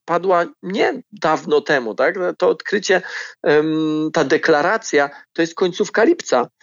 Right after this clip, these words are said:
że to wywołało w świecie naukowym, w świecie fizyków,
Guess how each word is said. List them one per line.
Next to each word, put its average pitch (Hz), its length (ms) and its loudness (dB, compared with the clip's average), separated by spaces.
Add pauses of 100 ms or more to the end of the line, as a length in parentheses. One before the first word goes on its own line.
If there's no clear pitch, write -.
(140)
że 156 120 0
to 190 180 4
wywołało 190 640 4
w 180 60 -8
świecie 190 380 -2
naukowym, 175 640 0
w - 40 -8
świecie 180 360 -2
fizyków, 185 560 -2